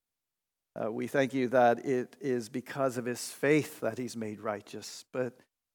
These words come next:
but we know that that faith was a gift from you. And so we thank you for,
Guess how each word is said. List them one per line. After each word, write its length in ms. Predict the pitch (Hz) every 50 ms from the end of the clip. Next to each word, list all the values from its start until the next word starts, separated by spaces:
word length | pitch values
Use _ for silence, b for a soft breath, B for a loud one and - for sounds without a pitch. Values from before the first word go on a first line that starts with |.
| _ _ _ _ _ _ _ _
but 80 | -
we 120 | 131 143 139
know 220 | 131 147 147 143
that 200 | 127 135 127 117
that 360 | 143 139 143 151 156 - - _ _ _ _
faith 380 | - - 123 - 180 170 165 -
was 160 | 139 123 127
a 60 | 123
gift 400 | - - 139 127 131 - - -
from 160 | - 135 131
you. 320 | 131 135 135 135 113 101 - _ _ _
And 140 | 127 131 123
so 180 | - - 147 143
we 120 | 135 127
thank 440 | - - - 139 139 147 139 - -
you 160 | 139 131 123
for, 340 | 120 - 131 127 123 120